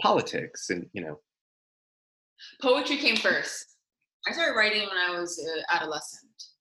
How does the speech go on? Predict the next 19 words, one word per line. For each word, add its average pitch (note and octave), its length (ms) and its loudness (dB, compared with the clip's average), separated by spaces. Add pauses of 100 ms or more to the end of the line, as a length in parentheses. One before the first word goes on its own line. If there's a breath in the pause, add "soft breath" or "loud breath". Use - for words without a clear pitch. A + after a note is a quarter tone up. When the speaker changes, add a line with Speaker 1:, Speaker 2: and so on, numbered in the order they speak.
Speaker 2:
and, D#3 520 -16
um, D3+ 400 -10 (640)
writing G#3+ 440 2
poetry F#3+ 380 -6 (100)
for F#3+ 120 -14
me A3 300 -6
has F3+ 200 -8
been F3+ 140 -6
a F3 80 -6
way F3 200 0
to F3 140 -8
communicate E3+ 680 -12 (920)
the F#3 100 0
unseen, E3 760 -4 (680)
communicate F#3+ 760 -2
what E3+ 100 -2
is E3 220 -4
felt D#3+ 320 -8
internally, D#3 680 -12